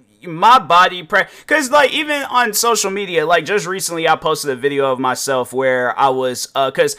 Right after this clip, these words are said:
that's something that a lot of people like to see is when you wear a pair of sneakers, like, a on feet look, rather than just having the shoes,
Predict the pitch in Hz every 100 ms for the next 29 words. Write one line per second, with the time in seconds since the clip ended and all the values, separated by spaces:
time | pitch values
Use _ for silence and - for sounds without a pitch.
0 | - - 196 208 214 185 180 160 147 151
1 | 139 151 143 135 135 135 127 - 143 139
2 | 135 - 135 127 120 117 120 139 135 131
3 | 139 123 135 143 139 131 127 120 147 135
4 | 120 - 131 123 127 120 117 123 117 120
5 | - 139 135 127 127 - 147 104 117 131
6 | 143 131 - - 135 143 139 139 131 127
7 | 127 - 151 147 135 120 - 147 139 135
8 | 117